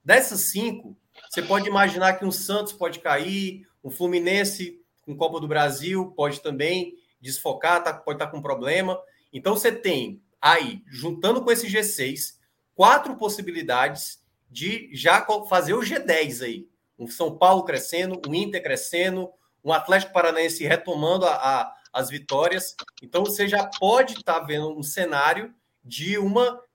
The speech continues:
queda, né, de, de, de classificação, de classificação. E aí é onde o Ceará se encontra, porque aí é, é onde agora vai se cobrar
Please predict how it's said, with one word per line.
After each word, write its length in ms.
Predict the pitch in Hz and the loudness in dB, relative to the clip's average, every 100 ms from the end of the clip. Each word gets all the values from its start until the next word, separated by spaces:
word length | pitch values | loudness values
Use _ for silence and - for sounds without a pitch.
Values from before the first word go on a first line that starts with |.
| _ | _
queda, 600 | 185 180 190 185 262 262 - _ | 4 6 6 4 0 0 -16 _
né, 280 | 131 180 190 _ | -4 -4 -6 _
de, 420 | 120 139 156 143 127 | -14 -8 -6 -6 -10
de, 480 | 127 127 117 110 _ _ | -14 -12 -12 -12 _ _
de 140 | 147 | -14
classificação, 840 | 156 190 202 - 208 247 247 156 135 | 0 0 0 -4 -4 -4 -2 -4 -4
de 120 | 120 | -6
classificação. 840 | 151 190 196 214 226 226 131 92 _ _ _ - | -2 -2 -2 -6 -4 -4 -6 -8 _ _ _ -2
E 120 | 156 | 2
aí 340 | 170 170 214 190 | 4 2 -2 2
é 120 | 180 | 2
onde 280 | 165 202 202 | 2 -2 -4
o 40 | |
Ceará 340 | - 180 156 | -2 0 2
se 140 | 156 214 | 0 -6
encontra, 520 | 208 156 117 - - _ _ | -4 -4 -2 -6 -14 _ _
porque 220 | 135 131 | -10 -2
aí 160 | 147 151 | 4 6
é, 400 | 160 156 156 151 | 6 6 0 2
é 60 | 147 | 2
onde 280 | 160 196 | 2 0
agora 260 | 180 147 170 | 0 2 0
vai 140 | 175 | 0
se 200 | 175 190 | -4 -10
cobrar 680 | 196 214 190 147 156 147 - | -6 -6 -2 2 2 0 -6